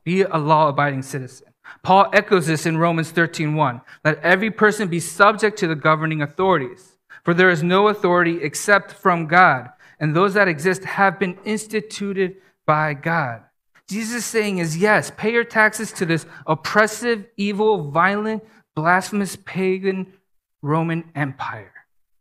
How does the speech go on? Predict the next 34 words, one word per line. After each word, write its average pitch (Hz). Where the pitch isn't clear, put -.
And 175
for 185
us, -
right, 170
it 175
doesn't 202
matter 170
what 185
political 185
situation 135
it -
is -
we're 147
in. 123
It -
doesn't 165
matter 180
if 160
you 170
disagree 180
with 165
the 156
policies. 202
It 165
doesn't 190
matter 185
if 170
you 165
dislike 165
the 156
party. 185
We 156
are 139
called 185